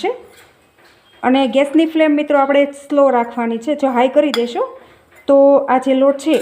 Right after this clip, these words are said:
એ બળવા લાગશે. આ રીતે ફટાફટ હલાવી અને સરસ રીતે આપણે મિક્સ કરી લેવાનું છે અને સ્લો ફ્લેમ પર આ લોટને શેકવાનો છે મિત્રો, તમે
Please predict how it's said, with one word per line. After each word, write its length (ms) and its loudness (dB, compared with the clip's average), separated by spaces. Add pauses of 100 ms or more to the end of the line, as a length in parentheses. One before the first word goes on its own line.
(120)
એ 60 -4 (100)
બળવા 320 2
લાગશે. 320 -6 (1600)
આ 100 0
રીતે 140 0 (100)
ફટાફટ 580 0
હલાવી 400 -2 (140)
અને 180 0
સરસ 320 -4
રીતે 220 -6
આપણે 220 0 (100)
મિક્સ 240 -8
કરી 180 -2
લેવાનું 400 -2
છે 100 -4 (460)
અને 100 2 (140)
સ્લો 240 4 (100)
ફ્લેમ 300 0
પર 100 0 (140)
આ 100 0
લોટને 400 -2
શેકવાનો 460 -2
છે 160 -2
મિત્રો, 240 -6
તમે 120 -2